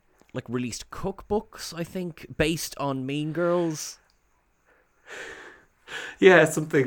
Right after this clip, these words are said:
Speaker 2: like, um, re-, "Feed Your Inner Plastic" or something like that. It's like, he's cashing in. And obviously Ariana Grande
Speaker 1: Mm.
Speaker 2: did a video with him in it where it's like a spoof of Mean Girls.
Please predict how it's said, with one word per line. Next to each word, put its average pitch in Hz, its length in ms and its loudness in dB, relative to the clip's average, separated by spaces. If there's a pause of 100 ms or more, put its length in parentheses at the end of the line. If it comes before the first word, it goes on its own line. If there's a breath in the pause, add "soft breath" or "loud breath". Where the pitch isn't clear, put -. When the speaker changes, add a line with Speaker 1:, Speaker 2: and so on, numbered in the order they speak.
Speaker 2:
like, 120 460 2
um, 107 520 2 (460)
re-, 127 340 -4 (220)
"Feed 127 360 -2
Your 117 120 4
Inner 110 200 2
Plastic" - 580 -2
or - 80 -6
something - 340 -8
like - 220 -8
that. 107 280 -8
It's - 200 -14
like, 110 380 -12 (100)
he's 151 260 2
cashing 139 380 4
in. 113 160 0 (280 loud breath)
And 135 140 4
obviously 135 320 4
Ariana 120 380 8
Grande 123 300 4
Speaker 1:
Mm. 117 200 -2
Speaker 2:
did 107 160 -2
a 104 80 -2
video 107 420 -2
with - 460 -10 (240)
him 120 260 0
in 107 200 0
it 107 160 -4
where 101 200 -2
it's - 220 -12
like 104 220 -4
a 104 100 -4
spoof 104 420 -6
of 98 380 -10 (180)
Mean 104 220 -4
Girls. 98 560 -8